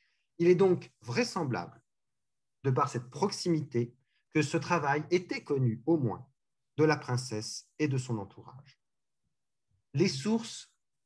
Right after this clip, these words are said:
ne permettent pas, par contre, il faut être clair, les sources ne permettent pas d'établir une participation matérielle ou une influence esthétique de Bernard Palissy à Montargis.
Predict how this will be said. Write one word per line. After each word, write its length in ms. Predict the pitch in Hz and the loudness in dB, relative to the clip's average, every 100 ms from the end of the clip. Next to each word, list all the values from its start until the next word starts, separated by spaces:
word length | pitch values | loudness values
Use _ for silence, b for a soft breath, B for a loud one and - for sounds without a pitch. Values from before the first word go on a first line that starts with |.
| _ | _
ne 160 | 120 131 | 2 2
permettent 600 | 127 - 226 160 123 - - | 4 2 2 2 -2 -6 -4
pas, 280 | 87 - _ _ _ _ | -4 -6 _ _ _ _
par 160 | 107 - | -6 -4
contre, 320 | 120 131 135 | -2 -2 -4
il 580 | - _ _ _ _ _ | -14 _ _ _ _ _
faut 100 | 95 | -6
être 380 | 92 - - - _ | -6 -10 -20 -20 _
clair, 340 | 113 127 180 180 - _ _ _ _ - | -2 0 -2 -8 -18 _ _ _ _ -2
les 80 | 127 | 0
sources 300 | - 233 - | 4 2 2
ne 80 | |
permettent 360 | 123 180 156 131 | 2 2 2 0
pas 120 | 135 | 0
d'établir 560 | 127 127 117 123 123 - | 2 2 0 2 0 -2
une 120 | 113 | -8
participation 880 | 101 - 208 - - 143 147 131 - | -4 -2 -2 -4 -6 -2 0 0 -2
matérielle 760 | 107 180 196 165 127 117 92 82 _ _ _ | 2 2 2 0 0 -2 -4 -8 _ _ _
ou 280 | 180 190 180 - | 2 2 -2 0
une 180 | 131 | 4
influence 560 | 165 170 160 143 120 - - | 4 2 0 0 -2 -4 -2
esthétique 760 | 226 - 160 - 120 - _ _ _ _ | -2 0 -2 -4 -12 -12 _ _ _ _
de 100 | 127 | -2
Bernard 360 | 123 147 151 135 | 2 4 4 2
Palissy 560 | 135 127 123 160 175 - | 0 -2 -2 -6 -10 -4
à 80 | 123 | 0
Montargis. 520 | 123 123 110 104 | 0 0 -4 -8